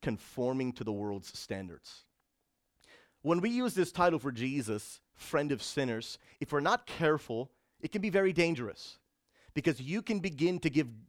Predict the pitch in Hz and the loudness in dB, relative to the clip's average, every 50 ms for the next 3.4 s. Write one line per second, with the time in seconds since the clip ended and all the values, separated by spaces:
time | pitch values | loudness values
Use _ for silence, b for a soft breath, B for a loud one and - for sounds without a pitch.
0 | _ _ - - 175 180 - 156 139 127 120 117 127 127 139 147 151 147 131 - | _ _ -4 -4 -4 -4 -2 0 0 0 2 2 2 2 2 2 2 0 -2 0
1 | - - 135 127 - 131 120 110 107 117 120 120 110 117 113 104 101 104 - - | 0 0 2 2 0 -2 -4 -2 -2 -2 -2 -4 -2 -4 -4 -4 -6 -6 -4 -4
2 | 117 110 101 - - - - _ b b b b b b b - 190 226 220 202 | -4 -4 -4 -8 -14 -20 -20 _ b b b b b b b 4 6 6 6 4
3 | 190 - 185 190 196 180 135 - | 2 4 8 8 8 8 6 2